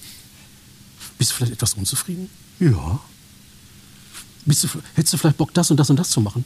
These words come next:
"Ja." "Ja, dann biete ich dir, mein Name ist so und so, ich bin Geschäftsführer von so und so und ich suche einen Kundenberater in und jetzt erzähle ich dir mal ganz kurz, wie unser Laden tickt und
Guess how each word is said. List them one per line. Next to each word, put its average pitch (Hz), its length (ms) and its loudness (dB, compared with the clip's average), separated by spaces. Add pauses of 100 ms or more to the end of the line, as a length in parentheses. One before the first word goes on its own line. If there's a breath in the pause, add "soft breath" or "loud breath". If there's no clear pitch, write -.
(120)
"Ja." 147 480 4 (880)
"Ja, 165 80 2
dann 143 240 2 (220 loud breath)
biete 170 240 4
ich - 80 2
dir, 185 200 4
mein 156 220 4
Name 147 240 6
ist 117 100 -2
so 185 120 4
und 240 120 4
so, 233 260 4
ich 139 140 2
bin 147 140 6
Geschäftsführer 139 400 2
von 131 160 4
so 175 140 4
und 214 100 0
so 208 340 4
und 170 100 6
ich 139 100 6
suche 175 320 4
einen 139 200 4
Kundenberater 160 540 2
in 233 220 2
und 202 80 4
jetzt 151 140 2
erzähle 190 260 2
ich 196 60 2
dir 196 80 4
mal 151 120 4
ganz 269 240 2
kurz, 185 240 2 (180 loud breath)
wie 135 80 4
unser 123 240 4
Laden 147 360 2
tickt 180 240 -2
und 143 240 4